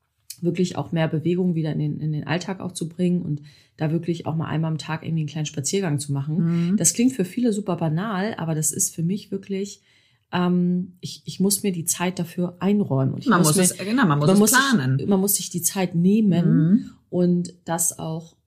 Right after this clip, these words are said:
Speaker 1: anders
Speaker 2: Umsetzen.
Speaker 1: priorisieren ja auch, ne? Also du musst ja dieses Thema für dich auf eine andere Prio-Liste setzen. Und das sind so Sachen, da erinnern wir uns gegenseitig dran. Und ich finde, das macht schon mal sehr viel Spaß. Und das ist so das,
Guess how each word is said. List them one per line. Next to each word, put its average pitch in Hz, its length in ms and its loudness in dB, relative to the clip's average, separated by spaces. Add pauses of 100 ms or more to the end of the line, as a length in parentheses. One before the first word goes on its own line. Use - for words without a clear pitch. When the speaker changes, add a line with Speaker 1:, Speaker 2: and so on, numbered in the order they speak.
(920)
Speaker 1:
anders 180 500 4
Speaker 2:
Umsetzen. 208 180 6
Speaker 1:
priorisieren 196 720 6
ja 143 140 0
auch, - 220 -6
ne? 254 120 0
Also 175 160 2
du 160 100 -2
musst 175 380 0
ja 170 120 -6
dieses 170 420 -8
Thema 180 300 -4
für 180 140 -12
dich 175 300 -10
auf 156 200 -12
eine 156 120 -14
andere 170 280 -8
Prio-Liste 147 760 -2
setzen. 156 540 -4 (400)
Und 165 500 0 (160)
das - 480 -2 (500)
sind 208 200 0
so 226 80 -4
Sachen, 214 280 0
da 208 80 0
erinnern 190 300 0
wir 160 80 0
uns 151 120 -2
gegenseitig 160 400 -8
dran. 180 200 -8
Und 160 60 -2
ich 165 100 -6
finde, 185 200 -4
das 165 160 -8
macht 175 180 -8
schon 165 120 -8
mal 160 200 -4 (300)
sehr 165 180 -4
viel 165 140 -6
Spaß. 160 420 -4
Und 151 140 -4
das 156 180 -6
ist - 140 -10
so 156 120 -8
das, - 320 -6